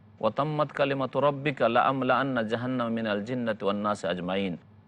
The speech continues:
আর হে নবী, তোমার প্রতিপালকের বাণীর বাস্তবায়ন হয়েছে।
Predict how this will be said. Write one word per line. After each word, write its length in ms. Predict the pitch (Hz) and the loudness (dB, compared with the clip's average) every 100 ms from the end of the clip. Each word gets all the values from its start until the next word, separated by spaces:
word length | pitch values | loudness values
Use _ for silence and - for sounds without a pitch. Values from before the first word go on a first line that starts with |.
| - - | -20 0
আর 180 | 104 107 | 2 2
হে 220 | 123 139 | 0 -2
নবী, 320 | 127 117 120 | 0 0 -2
তোমার 400 | 101 117 117 107 | -2 -2 0 0
প্রতিপালকের 840 | - 120 131 117 120 110 127 120 90 - - - | -2 -4 -2 2 2 2 2 0 0 -10 -20 -10
বাণীর 880 | 90 104 110 123 147 156 160 165 107 | 0 2 2 2 0 0 0 -2 -2
বাস্তবায়ন 680 | - 113 - 101 110 151 | -2 -2 -2 2 2 2
হয়েছে। 460 | 151 107 92 - 87 | 0 -2 -2 -6 -10